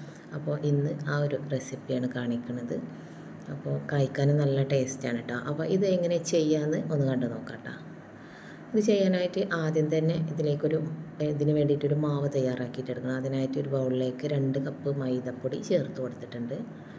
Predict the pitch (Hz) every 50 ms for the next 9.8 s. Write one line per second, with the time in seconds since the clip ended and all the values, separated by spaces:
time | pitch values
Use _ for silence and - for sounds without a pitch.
0 | - - - - 208 202 202 202 202 190 190 190 190 185 180 175 170 - 175 160
1 | 156 170 180 170 156 - - - - 170 156 165 160 151 135 - - 139 131 135
2 | - - 139 131 131 135 165 247 - - - - - - - - - - - -
3 | - - - - - - - - - - - - - - - - 196 208 185 180
4 | 175 175 - 233 - - - - - - - - - - - - - - - -
5 | - - - - - - - - - - - - - - - 196 190 196 196 196
6 | 185 - - 185 180 - 175 160 147 143 139 - - 151 147 147 143 160 151 135
7 | - - 139 131 - - 123 - 127 123 127 131 127 127 131 127 120 117 - 127
8 | 123 127 127 147 - - - 202 185 - 175 165 - - - 160 160 156 - 160
9 | - - 165 165 165 160 165 - - 170 165 160 160 160 156 156